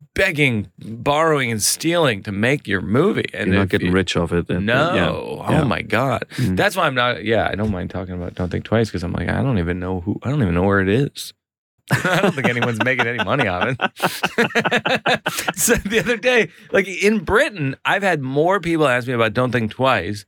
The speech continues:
Speaker 1: than do in America. I think it's somehow caught, it, it caught on here in some way that I
Speaker 2: Yeah.
Speaker 1: don't understand. Like, Brett Goldstein and I talked about it on his podcast
Speaker 2: Yeah,
Speaker 1: once.
Speaker 2: yeah.
Speaker 1: And, and, and, and I, I just think maybe, maybe it connected with people here in a certain way. I don't know.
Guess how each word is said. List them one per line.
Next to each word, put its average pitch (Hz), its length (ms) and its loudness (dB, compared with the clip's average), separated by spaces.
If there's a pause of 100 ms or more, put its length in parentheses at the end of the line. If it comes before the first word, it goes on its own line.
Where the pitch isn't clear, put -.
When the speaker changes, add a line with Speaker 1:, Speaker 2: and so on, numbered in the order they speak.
(460)
Speaker 1:
than 131 260 0
do 135 360 2
in 110 120 -2
America. 117 580 2
I 190 240 0
think 185 280 -4
it's 104 180 -2
somehow 127 760 -2 (320)
caught, 123 420 0 (300)
it, 110 260 -2 (240)
it 110 80 -6
caught 139 280 2
on 139 180 2
here 117 260 0
in 92 120 -2
some 113 240 0
way 104 160 2
that 98 140 -2
I 98 40 0
Speaker 2:
Yeah. 113 120 4
Speaker 1:
don't 101 60 0
understand. 104 300 -4 (240)
Like, 151 160 0
Brett 165 160 0
Goldstein 143 400 -2
and 117 80 0
I 101 80 0
talked 101 240 -4
about 95 200 0
it 92 40 2
on 92 100 2
his 101 180 0
podcast - 520 -2
Speaker 2:
Yeah, 101 140 4
Speaker 1:
once. 95 180 2
Speaker 2:
yeah. 98 60 0
Speaker 1:
And, 98 120 2
and, 101 240 0
and, 101 320 2 (400)
and - 200 -2
I, - 180 -4 (120)
I 139 140 0
just 165 220 0
think 147 160 -2
maybe, 151 440 0
maybe 165 260 2
it 175 100 0
connected 143 420 0
with 117 160 0
people 90 280 0
here 87 240 0
in 80 60 -2
a 80 60 -2
certain 82 220 -2
way. 82 120 0
I 82 80 0
don't 110 140 2
know. 123 300 0